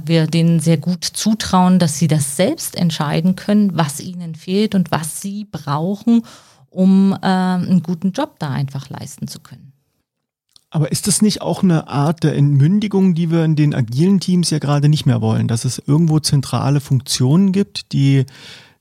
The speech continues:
Speaker 2: eine isolierte Aufgabe haben, hier in dem Fall interne Referenzen zu bedienen, nämlich eine, eine Organisation zu betrachten? Ist es wirklich notwendig,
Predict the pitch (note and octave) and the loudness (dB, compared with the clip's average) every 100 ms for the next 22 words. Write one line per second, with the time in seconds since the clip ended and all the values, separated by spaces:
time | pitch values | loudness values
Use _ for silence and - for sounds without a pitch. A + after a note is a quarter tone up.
0 | - A#2+ A#2+ A#2+ A#2 D#3+ C#3 C#3+ C#3 - | -2 2 4 4 2 0 2 2 2 0
1 | D3 E3 - F3 E3+ E3 F3+ F#3+ D#3+ C#3+ | -4 -4 -2 -2 0 2 2 2 4 4
2 | D3 C#3 C#3 C3+ C3+ C3 C3 - - E3 | 2 2 0 0 0 0 -2 -8 -2 0
3 | D#3+ D3+ C#3+ C3 - A#2+ B2+ D#3 F#3 E3+ | 2 2 2 2 -2 -2 -2 -2 -4 -4
4 | E3 E3 F3+ F#3 D#3 C#3 C3+ - B2+ A#2+ | -4 -2 2 2 2 2 0 0 0 0
5 | A#2+ - D3 B2+ A#2 B2 A#2+ - C3+ D3 | -2 -8 -10 -4 0 2 0 0 2 4
6 | F#3 F3+ - F3+ F3 D#3+ - D#3+ - G3 | 4 2 -2 -4 -4 -4 -4 -4 -4 -4
7 | A3+ - - D3+ G3+ - F#3 - D3 C3+ | -4 -8 -6 -2 -2 2 0 2 2 4
8 | C3 F#3+ - G3 G3+ G#3 - | 4 2 2 2 2 0 -2